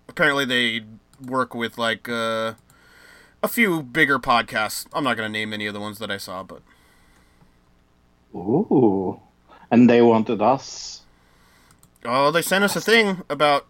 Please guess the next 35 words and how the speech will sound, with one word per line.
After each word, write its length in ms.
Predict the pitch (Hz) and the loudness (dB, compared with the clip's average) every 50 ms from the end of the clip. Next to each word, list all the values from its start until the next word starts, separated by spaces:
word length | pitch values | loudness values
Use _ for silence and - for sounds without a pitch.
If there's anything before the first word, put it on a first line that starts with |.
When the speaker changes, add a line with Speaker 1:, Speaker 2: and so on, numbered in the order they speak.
| - - - - | -20 -20 -20 -6
Speaker 1:
getting 260 | 139 156 151 156 151 | -2 -2 0 2 0
involved 400 | 147 135 127 143 143 151 151 139 | 0 0 2 2 2 2 2 -2
with 140 | 123 117 - | -8 -6 -4
them. 320 | 117 110 113 110 110 - - | -4 -6 -6 -6 -10 -12 -8
I 100 | - 127 | -4 -2
don't 120 | 120 120 120 | -2 0 0
know 80 | 120 117 | 0 -2
what 80 | 117 107 | -2 -2
that 120 | 113 104 104 | -4 -6 -4
means, 280 | 110 107 104 104 101 | -6 -8 -8 -10 -12
though. 200 | 107 92 90 95 120 - - - _ _ _ _ _ _ - _ _ _ - _ _ _ _ _ _ _ _ _ | -12 -12 -12 -12 -14 -20 -20 -20 _ _ _ _ _ _ -20 _ _ _ -20 _ _ _ _ _ _ _ _ _
Speaker 2:
<laughs> 180 | - - - - | -12 -12 -2 0
Getting 1000 | 262 262 - - - 254 - - 403 392 214 - - - 339 - 214 185 160 143 | 0 0 4 4 4 4 6 6 4 2 2 0 -4 -8 0 0 2 2 2 0
involved 520 | 135 123 123 113 110 98 104 131 160 - - | 0 -4 -8 -12 -8 -2 0 0 0 0 0
with 160 | 135 110 104 | -4 -4 -2
them? 220 | 117 113 110 104 - _ - - _ _ - | -4 -6 -6 -8 -14 _ -20 -20 _ _ 0
Ooh 140 | 123 127 | 2 2
la 160 | 123 113 104 104 | 4 4 2 2
la. 380 | 107 113 135 196 254 247 - - _ _ - _ _ _ _ _ | 2 2 2 0 0 -6 -10 -12 _ _ -20 _ _ _ _ _
<laughs> 40 | - | 2
Speaker 1:
It 1300 | 220 185 - - - - _ 214 208 - - - _ - - - _ - 220 - - - - - 190 - | 2 2 2 -6 -18 -8 _ 2 2 2 0 -6 _ -10 -10 -10 _ -6 -6 -6 -6 -8 -4 0 0 2
could 200 | - - 269 220 | 4 4 4 4
just 140 | 214 202 196 | 2 0 2
mean 180 | 202 196 190 185 | 2 0 0 2
they 120 | 190 180 | 0 0
want 240 | 165 160 156 143 147 | 0 2 2 2 2
more 180 | 156 151 147 160 | 2 -2 -2 -4
content 540 | - - 143 135 135 131 - 143 131 131 113 | -2 -2 -2 -2 -2 -4 -6 -8 -10 -8 -8
and 60 | 127 | -8
they're 100 | 127 123 | -6 -6
not 160 | 123 120 117 | -4 -6 -6
gonna 120 | 117 120 113 | -8 -10 -10
give 140 | 107 117 110 | -10 -12 -12
us 100 | 107 113 - | -12 -12 -10
any, 260 | 123 120 120 117 117 | -8 -8 -8 -8 -8